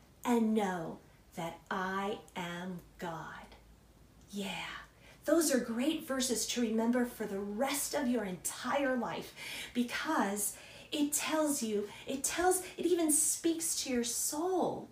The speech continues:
when you hear it, when you, when you think about it. It's saying that God is your safe place.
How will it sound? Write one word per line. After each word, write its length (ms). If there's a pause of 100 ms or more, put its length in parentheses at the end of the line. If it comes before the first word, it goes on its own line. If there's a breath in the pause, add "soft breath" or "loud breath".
(120)
when 180
you 120
hear 320
it, 160
when 160
you, 160 (180 loud breath)
when 160
you 80
think 320
about 320
it. 140 (340 loud breath)
It's 180
saying 420
that 280
God 380
is 200
your 120
safe 520
place. 760